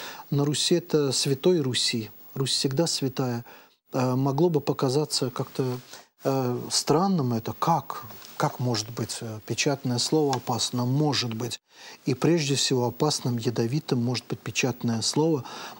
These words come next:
э, обращенное, э, к нашей самой большой надежде. Это к нашим деткам.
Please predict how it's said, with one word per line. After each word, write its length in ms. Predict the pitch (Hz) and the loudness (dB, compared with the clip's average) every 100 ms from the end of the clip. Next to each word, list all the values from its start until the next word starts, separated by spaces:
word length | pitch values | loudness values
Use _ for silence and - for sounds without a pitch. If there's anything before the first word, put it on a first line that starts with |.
| - | -8
э, 60 | 135 | 0
обращенное, 1300 | 117 123 113 127 117 - 170 180 160 139 123 127 - - | 0 2 0 2 2 4 4 4 4 2 2 -2 -6 -8
э, 280 | 214 220 208 | -2 0 0
к 100 | - | 0
нашей 280 | 139 135 139 | 0 2 2
самой 320 | - 180 185 | 2 2 2
большой 380 | 131 123 - 139 | 2 0 2 2
надежде. 640 | 131 123 120 110 - 117 117 - - - - | 2 0 -2 -2 -4 -6 -14 -20 -20 -14 -8
Это 160 | - | -6
к 100 | - | -2
нашим 440 | 117 123 - 131 135 - - - - - - - | 0 2 0 -2 -4 -12 -20 -20 -20 -20 -14 -2
деткам. 500 | 104 107 - 110 | 0 0 -2 -10